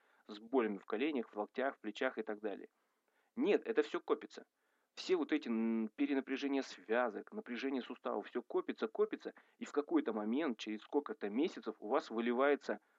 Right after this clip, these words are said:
в проблему. Либо в травму, в растяжение, ну, и ещё во что-то. Только знаете, что самое обидное в этой ситуации?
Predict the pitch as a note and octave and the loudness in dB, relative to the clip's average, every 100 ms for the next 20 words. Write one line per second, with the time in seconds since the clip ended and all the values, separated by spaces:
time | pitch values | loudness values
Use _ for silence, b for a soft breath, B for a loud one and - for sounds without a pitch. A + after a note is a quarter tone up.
0 | _ _ A#2+ A2+ A#2 G2+ F#2 _ _ _ | _ _ 0 2 2 2 -4 _ _ _
1 | _ _ C#3+ C3+ A2 - B2 D#3 C3+ G#2+ | _ _ -4 -2 -2 2 4 4 2 -4
2 | G#2 - A2 G2+ D3 C#3+ A2+ C#3 D#3 A2+ | -8 -10 -8 -4 -2 0 0 0 -2 -4
3 | C#3 - B2+ G2+ - - - - _ _ | -6 -2 0 0 -4 -12 -14 -20 _ _
4 | _ _ _ - A#2+ A#2+ E3+ G#3+ - - | _ _ _ -8 -4 2 2 2 -4 -10
5 | - C3 A#2 A#2+ A#2+ C#3+ A2 B2+ - G#3+ | 2 2 2 -4 -4 -2 2 2 2 -6
6 | A3 D3 E3+ - | -4 -2 -2 -6